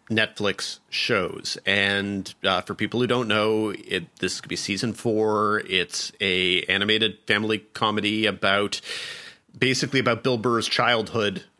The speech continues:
uh, in the seventies. And it's just full of wonderfully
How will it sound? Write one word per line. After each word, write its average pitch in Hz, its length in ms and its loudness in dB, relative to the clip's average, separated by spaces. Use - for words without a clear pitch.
uh, 98 320 4
in 107 220 2
the 98 60 -2
seventies. 147 600 0
And 139 160 4
it's 147 240 -4
just 143 240 -2
full 143 240 2
of - 180 -4
wonderfully 123 960 0